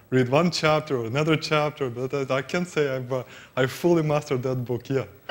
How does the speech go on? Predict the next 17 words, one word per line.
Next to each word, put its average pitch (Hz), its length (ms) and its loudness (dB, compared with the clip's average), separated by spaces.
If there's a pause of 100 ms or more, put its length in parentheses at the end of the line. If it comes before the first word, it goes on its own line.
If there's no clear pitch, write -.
(320)
So, 151 400 0
um, 160 260 4 (1600)
so 208 140 8
anyway, 202 180 8
maybe 214 360 8
it's, 190 140 6
since 208 460 2
it'd 175 240 4
be 180 460 2
silly 196 520 2
for 160 220 2
me 156 140 0
to 143 160 -6
try 156 260 2
to 131 220 -2 (100)
compare 151 420 2
my, 131 380 -4